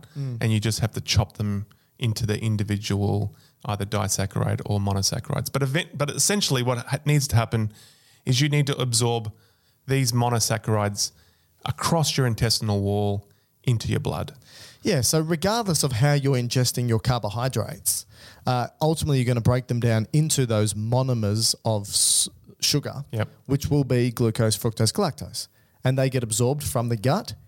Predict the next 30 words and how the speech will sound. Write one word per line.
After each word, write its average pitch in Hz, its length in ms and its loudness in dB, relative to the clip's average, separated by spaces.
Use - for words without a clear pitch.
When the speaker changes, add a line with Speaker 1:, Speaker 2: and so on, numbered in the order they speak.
Speaker 1:
into 123 200 0
the 113 80 0
bloodstream. 123 560 0
And 127 140 4
as 123 140 2
we 120 100 2
know, 117 220 2
whatever 135 280 2
gets 127 220 -2
absorbed 135 400 0
from 131 160 -2
the 120 80 -2
gut 117 220 0
into 113 180 -4
the 117 80 0
bloodstream 113 400 0
will 123 100 0
go 107 160 0
to - 140 -2
the 120 100 2
liver 107 320 0
first. - 580 -4
So 139 300 2
the 127 420 -4
first, - 580 0
the 151 100 0
beginning 165 640 -2
of 120 180 -4
this 117 200 -2
conversation, 113 800 -4